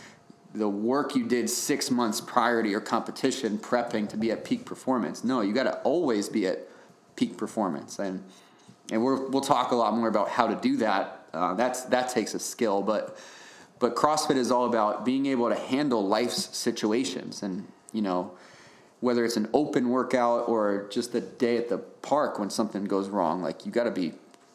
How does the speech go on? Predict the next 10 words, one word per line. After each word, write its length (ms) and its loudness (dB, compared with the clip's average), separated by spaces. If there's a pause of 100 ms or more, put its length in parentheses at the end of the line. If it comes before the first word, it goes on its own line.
(220)
physically 540 2
and 240 0
mentally 460 2
capable 540 -2
and 140 -4
ready 200 2
to 60 -4
handle 420 -2
it. 180 -4
And 280 -6